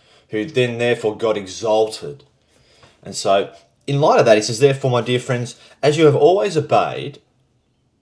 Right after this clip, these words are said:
not only in my presence, but now much more in my absence, continue to work out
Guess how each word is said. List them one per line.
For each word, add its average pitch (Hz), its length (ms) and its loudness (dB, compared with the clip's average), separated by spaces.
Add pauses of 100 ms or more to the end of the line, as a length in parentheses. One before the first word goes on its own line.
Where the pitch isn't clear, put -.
(440)
not 139 160 0
only 139 280 0
in 120 40 -4
my 117 120 0
presence, 110 400 -2
but - 160 -6
now 117 240 -2
much 123 260 -8
more 92 240 -4
in 95 140 -8
my 92 240 -4
absence, 92 440 -8
continue 151 600 -8
to 139 160 -8
work 104 640 -4
out 76 480 -14